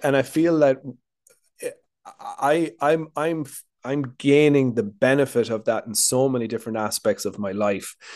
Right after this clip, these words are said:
We kind of joked before we, in a little bit earlier, just before we started, about boundaries. It's actually about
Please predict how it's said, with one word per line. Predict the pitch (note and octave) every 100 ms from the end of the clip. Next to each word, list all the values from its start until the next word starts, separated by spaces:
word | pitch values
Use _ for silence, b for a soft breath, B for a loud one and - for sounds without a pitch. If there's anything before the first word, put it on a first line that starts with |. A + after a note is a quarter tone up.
| B B B B
We |
kind | B2 C3+
of | B2
joked | B2 B2+ A#2+ -
before | G#2 - A#2 A2
we, | G#2+ F#2+ - _
in | G2 - G#2
a | G#2+
little | A2
bit | G#2+ G2+
earlier, | G#2 G#2+ G2+ G2 -
just | A2+
before | G2 A2+
we | G#2
started, | G2+ A2 A2 A2 G#2
about | G2+ F#2+ -
boundaries. | A2 C3+ B2 G#2 D2+ - - B B B B _ _ _
It's | C#3 C3+
actually | C#3+ D#3+ - D#3+ D#3
about | C3+ A#2 B2 A#2+